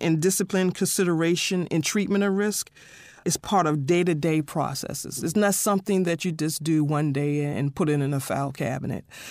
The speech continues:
or you just do when there's a crisis, but it's something that is engaging on a daily basis.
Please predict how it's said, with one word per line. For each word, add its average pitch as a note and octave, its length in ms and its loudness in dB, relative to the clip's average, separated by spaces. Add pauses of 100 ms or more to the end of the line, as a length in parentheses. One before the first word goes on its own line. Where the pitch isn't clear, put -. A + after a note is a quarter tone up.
(220)
or D3+ 260 2
you D#3+ 200 2
just C#3+ 240 -2
do D3+ 160 4
when D3 100 0
there's D3 200 0
a D#3+ 40 0
crisis, D#3+ 600 -2
but D#3+ 120 2
it's D3 100 0
something E3+ 440 0
that D#3 180 2
is D3+ 300 -2
engaging C#3+ 880 2 (500)
on D#3+ 140 2
a D3 40 4
daily C#3+ 320 2
basis. C#3 540 -2